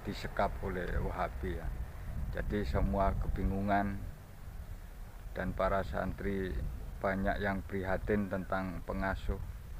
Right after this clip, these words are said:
tentang Gus Samsudin nggak ada pulang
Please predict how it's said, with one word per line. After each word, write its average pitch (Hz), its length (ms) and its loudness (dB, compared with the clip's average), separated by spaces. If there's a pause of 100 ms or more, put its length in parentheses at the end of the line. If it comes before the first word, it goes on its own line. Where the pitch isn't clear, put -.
(480)
tentang 92 400 -2
Gus 92 160 -4
Samsudin 95 640 -2
nggak - 160 -2
ada 90 480 0 (240)
pulang 104 480 4